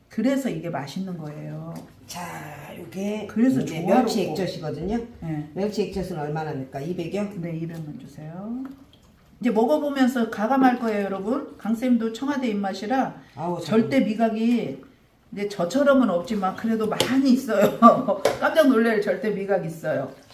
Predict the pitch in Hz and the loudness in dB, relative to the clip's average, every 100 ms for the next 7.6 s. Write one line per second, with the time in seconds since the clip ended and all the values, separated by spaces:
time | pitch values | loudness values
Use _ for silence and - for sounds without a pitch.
0 | _ - - - 208 240 240 220 208 - | _ -20 -20 -6 2 2 2 0 -2 -4
1 | - 240 254 269 226 196 170 185 202 - | -8 -4 -2 -2 -2 -2 0 0 0 -2
2 | 156 160 - 110 143 135 123 147 190 208 | -4 -4 -6 -6 -6 -6 -2 0 0 2
3 | 160 151 151 143 135 120 120 120 143 156 | 0 0 -2 -4 -4 -4 -4 -6 -6 -8
4 | - - _ - _ - 240 247 233 247 | -12 -20 _ -20 _ -4 0 4 4 6
5 | 240 240 247 240 240 302 285 226 214 254 | 4 2 4 4 4 -2 0 2 2 2
6 | 135 - - - - - _ _ 143 143 | 0 -6 -16 -20 -20 -20 _ _ -12 -8
7 | 143 147 147 123 117 110 | -8 -6 -6 -6 -8 -12